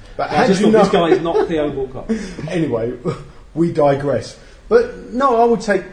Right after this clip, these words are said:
Speaker 1: yeah, somebody like Frank McClintock. He was, he was, um, you know, for me, he was, he was the first Arsenal icon, if you like. It was Frank McClintock, Charlie George, obviously, but I'd probably go for McClintock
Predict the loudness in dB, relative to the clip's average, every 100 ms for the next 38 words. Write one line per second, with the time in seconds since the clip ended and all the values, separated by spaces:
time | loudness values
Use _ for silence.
0 | -20 -6 0 0 0 -2 -2 -2 -2 -4
1 | -6 -8 -8 -6 -6 -4 -6 -6 -12 -8
2 | -6 -6 -10 -16 -18 -20 -20 -16 -12 -10
3 | -6 -6 -6 -8 -8 -8 -8 -10 -14 -16
4 | -18 -20 -14 -6 -2 -2 -2 -4 -8 -10
5 | -10 -10 -10 -8 -4 -2 -4 -12 -18 -20
6 | -16 -4 -4 -2 -6 -4 -4 -6 -10 -10
7 | -12 -14 -14 -14 -12 -10 -10 -16 -20 -10
8 | -10 -10 -12 -8 -6 -6 -6 -8 -10 -6
9 | -6 -4 -4 -4 -2 -4 -6 -8 -8 -10
10 | -14 -20 -20 -4 -2 -2 -2 -4 -2 -4
11 | -4 -8 -8 -8 -8 -10